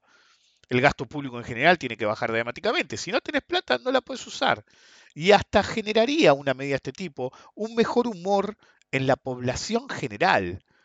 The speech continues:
porque ve de golpe no solamente un efecto riqueza, una posibilidad de ahorro y que los precios bajen súbitamente,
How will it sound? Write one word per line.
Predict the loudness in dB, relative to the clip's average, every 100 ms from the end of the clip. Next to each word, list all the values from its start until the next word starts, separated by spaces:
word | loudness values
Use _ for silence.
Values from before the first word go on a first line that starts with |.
| _ _
porque | -12 -2 0
ve | 2
de | 2
golpe | 6 6 6 4 0 -2
no | -2
solamente | -4 -4 -4 -6
un | -10
efecto | -10 -12 -12
riqueza, | -12 -6 -6 -6
una | -8
posibilidad | -10 -12 -6 -2
de | 2
ahorro | 0 0 -4 -6 -8 -16
y | -8
que |
los | -8
precios | -6 -10 -8 -6
bajen | 2 2 2 -8 -12
súbitamente, | -14 -14 -12 -6 -6 -8 -12 -2 -2